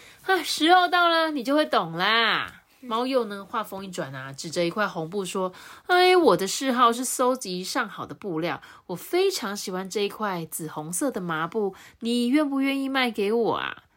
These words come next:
卖给你做什么啊？你穿你种出来的衣服就够啦。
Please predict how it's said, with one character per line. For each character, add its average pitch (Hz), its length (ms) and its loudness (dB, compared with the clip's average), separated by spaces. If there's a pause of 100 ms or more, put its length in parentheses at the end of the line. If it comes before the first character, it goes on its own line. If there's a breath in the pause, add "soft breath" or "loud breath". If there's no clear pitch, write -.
(480)
卖 339 140 2
给 254 180 2
你 214 120 -4
做 240 180 4
什 196 180 0
么 147 140 -4
啊？ 123 280 -4 (340 loud breath)
你 208 120 -8
穿 277 300 0
你 226 100 -2
种 240 300 -2
出 247 180 -2
来 220 140 4
的 196 80 0
衣 214 160 -2
服 208 140 -6
就 233 160 -4
够 247 360 4
啦。 214 440 2